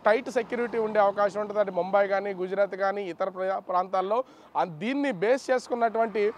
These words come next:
ఆ, ముఠా, అంటే డ్రగ్స్ ముఠా విశాఖని కేంద్రంగా ఎంచుకున్నారు. ముఖ్యంగా, ఆ, ఈ విశాఖ పోర్టులో ఏ విధమైనటువంటి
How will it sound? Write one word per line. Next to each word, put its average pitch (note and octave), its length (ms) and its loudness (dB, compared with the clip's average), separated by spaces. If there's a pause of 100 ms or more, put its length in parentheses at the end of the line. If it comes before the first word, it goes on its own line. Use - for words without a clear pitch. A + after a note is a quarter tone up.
(260)
ఆ, G3 120 6
ముఠా, F#3+ 600 6
అంటే G3+ 420 2
డ్రగ్స్ F3 340 -2
ముఠా A3+ 240 2
విశాఖని G3+ 520 0
కేంద్రంగా F#3+ 480 0
ఎంచుకున్నారు. F#3 580 -2
ముఖ్యంగా, A3 580 0 (320)
ఆ, E3 60 2
ఈ F#3 220 -2
విశాఖ A#3+ 340 4 (100)
పోర్టులో B3 540 2
ఏ F#3+ 260 -2
విధమైనటువంటి G#3+ 960 -4